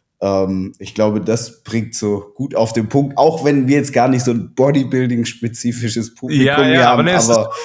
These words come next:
Speaker 1: äh, das ist so, äh, was ich so in den, mit den Jahren schon oftmals beobachten konnte, dass so ganz, ganz viele sich schwer tun, die Regel
Speaker 2: Ja.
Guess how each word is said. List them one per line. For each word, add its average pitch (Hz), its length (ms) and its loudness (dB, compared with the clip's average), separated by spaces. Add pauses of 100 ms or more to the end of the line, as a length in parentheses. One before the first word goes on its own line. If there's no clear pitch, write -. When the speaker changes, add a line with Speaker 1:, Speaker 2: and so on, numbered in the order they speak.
(280)
Speaker 1:
äh, 117 360 2
das 127 240 0
ist 123 140 -2
so, 117 460 2 (300)
äh, 104 60 2
was 110 460 2
ich 127 100 0
so 120 160 0
in 113 120 4
den, 107 480 0
mit 113 220 -4
den 113 160 2
Jahren 113 300 4
schon 117 220 0
oftmals 110 460 0
beobachten 107 580 -2
konnte, 104 340 -4
dass 98 220 -4
so 101 140 -6
ganz, 110 280 -2
ganz 110 240 -2
viele 107 460 -2 (320)
sich 107 320 -6
schwer 107 460 0
tun, 107 460 -2 (280)
die 104 160 -2
Regel 127 600 2
Speaker 2:
Ja. 98 180 -6